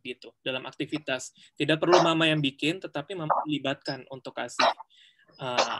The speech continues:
apa namanya, kasih informasi, karena kan Mama udah lebih paham ya cara bikin kue ya misalnya. Gitu. Jadi ada, ada sesuatu hal yang bisa dilibatkan supaya fungsi otak Mama ini tetap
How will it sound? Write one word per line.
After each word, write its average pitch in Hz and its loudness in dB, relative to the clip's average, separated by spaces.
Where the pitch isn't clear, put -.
apa - -16
namanya, 151 -4
kasih 131 -6
informasi, 156 -4
karena 135 -4
kan 175 -8
Mama 151 -4
udah 147 -2
lebih 131 -4
paham 147 -2
ya 143 -6
cara 120 -10
bikin 123 -12
kue 135 -2
ya 123 -4
misalnya. 117 -2
Gitu. - -18
Jadi - 0
ada, 156 2
ada 175 2
sesuatu 151 -6
hal 160 -4
yang 160 -4
bisa - -6
dilibatkan 123 -10
supaya 151 -2
fungsi 170 -6
otak 147 -4
Mama 139 -8
ini 156 -6
tetap 147 -8